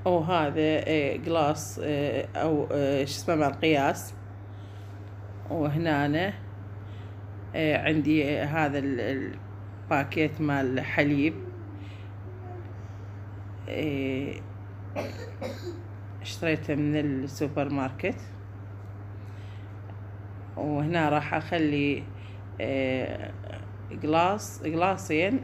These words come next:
آه، حليب بالجدرية. شوفي عزيزتي، هذا أول قلاص خليته، وهذا ثاني قلاص.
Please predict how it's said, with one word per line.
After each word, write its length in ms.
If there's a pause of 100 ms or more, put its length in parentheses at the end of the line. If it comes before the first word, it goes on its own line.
(120)
آه، 580 (2250)
حليب 600 (440)
بالجدرية. 720 (2500)
شوفي 360
عزيزتي، 680
هذا 180
أول 260
قلاص 300
خليته، 460
وهذا 300
ثاني 360
قلاص. 560